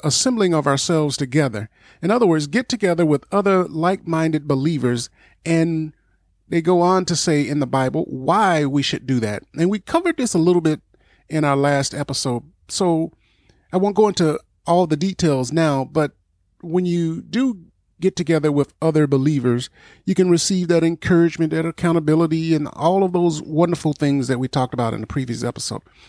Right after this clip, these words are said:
So the answer to your question is no,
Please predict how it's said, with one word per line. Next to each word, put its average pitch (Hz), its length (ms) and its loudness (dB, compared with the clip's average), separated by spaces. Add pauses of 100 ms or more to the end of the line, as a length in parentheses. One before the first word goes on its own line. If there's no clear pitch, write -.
(260)
So 175 320 0 (240)
the 160 140 -2
answer 214 240 2
to 233 100 0
your 208 140 4
question 196 500 0
is 160 500 2 (240)
no, 170 300 0